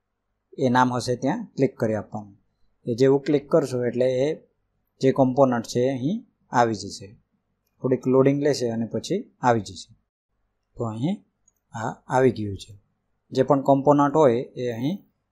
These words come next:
આવી જશે. ત્યારબાદ હવે ધારો કે બીજી રીત બીજી રીતમાં લેમ્પ લેવાનો છે, તો બીજી રીતથી આ રીતના ક્લિક કરી અને માઉસથી પકડી અને drag and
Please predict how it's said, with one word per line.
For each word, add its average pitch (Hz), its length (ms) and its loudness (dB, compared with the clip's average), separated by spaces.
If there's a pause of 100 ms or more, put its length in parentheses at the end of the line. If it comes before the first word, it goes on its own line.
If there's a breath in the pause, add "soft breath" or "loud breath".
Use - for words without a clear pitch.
આવી 123 200 4
જશે. 104 420 -12 (520)
ત્યારબાદ 143 360 6
હવે 143 220 6
ધારો 139 220 4
કે 139 460 0 (340)
બીજી 139 320 4
રીત 127 240 4 (1000)
બીજી 127 220 2
રીતમાં 139 720 0 (580)
લેમ્પ 143 340 2
લેવાનો 123 400 2
છે, 156 220 -2
તો 151 200 -4
બીજી 127 280 -2
રીતથી 135 360 -2
આ 131 200 -2
રીતના 127 300 -4
ક્લિક 135 340 -4
કરી 139 280 4 (420)
અને 120 160 -6
માઉસથી 123 480 0
પકડી 123 380 2
અને 117 200 -4
drag 117 280 0
and 127 180 -2